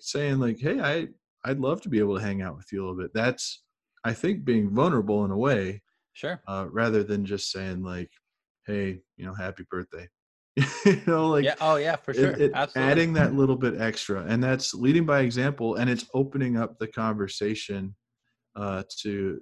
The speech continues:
Speaker 1: to be something more than just the standard, Let's talk about food, grills, beers, ladies, sports, whatever it might be.
Speaker 2: Sure.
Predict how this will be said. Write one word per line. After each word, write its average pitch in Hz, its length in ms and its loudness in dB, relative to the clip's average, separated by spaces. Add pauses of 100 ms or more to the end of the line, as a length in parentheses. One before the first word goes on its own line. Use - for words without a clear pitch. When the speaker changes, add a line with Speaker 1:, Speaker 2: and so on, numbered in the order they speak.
(120)
Speaker 1:
to 110 80 -6
be 104 200 -4
something 101 400 -6
more 101 300 -2
than 92 200 -8
just 92 420 -12 (520)
the 101 60 -6
standard, 98 760 -4
Let's 101 160 -8
talk 104 280 -6
about 95 380 -6 (540)
food, 110 560 0
grills, 101 720 0
beers, 95 800 -2 (380)
ladies, 98 880 -6 (260)
sports, 98 560 -8
whatever 95 280 -8
it 80 80 -8
might 85 160 -14
be. - 240 -20
Speaker 2:
Sure. 107 400 -6